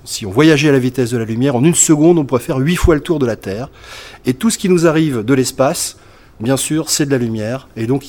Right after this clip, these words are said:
si on analyse cette lumière, on va pouvoir comprendre comment fonctionnent les étoiles, quel type d'étoiles on a affaire,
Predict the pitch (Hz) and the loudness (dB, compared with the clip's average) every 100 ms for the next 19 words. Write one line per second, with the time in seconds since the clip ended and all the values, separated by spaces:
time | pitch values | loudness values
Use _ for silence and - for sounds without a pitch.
0 | - - 151 135 151 165 160 160 127 139 | -10 -6 -2 2 4 4 2 -2 -4 -6
1 | - 131 131 135 160 - - - - 131 | -4 -2 0 -2 -6 -14 -20 -14 -2 0
2 | 135 160 - 147 - 151 165 147 139 135 | 0 -2 -2 -4 -2 -2 -2 -2 -2 -4
3 | 139 - 139 135 120 123 - 131 139 - | -8 -4 -2 0 0 -4 -2 0 0 -2
4 | 277 - 139 131 - 147 127 123 113 - | -4 -6 -8 -6 -2 -2 0 -2 -4 -4
5 | 120 135 | -2 -2